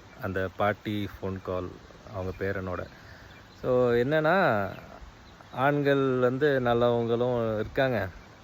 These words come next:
கெட்டவங்களும் இருக்காங்க. ஆ, ரெண்டுமே இருக்காங்க.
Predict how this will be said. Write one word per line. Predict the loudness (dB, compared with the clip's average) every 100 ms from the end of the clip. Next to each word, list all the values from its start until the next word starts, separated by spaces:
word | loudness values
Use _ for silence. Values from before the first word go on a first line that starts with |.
| -14
கெட்டவங்களும் | -10 -2 0 0 0
இருக்காங்க. | -2 -8 -12 -16 -20 -20 -20 -20 -20 -20 -16 -8
ஆ, | -4 -4 -4 -6 -8 -10 -16 -20 -20 -12 -2
ரெண்டுமே | 2 4 4
இருக்காங்க. | 2 2 -4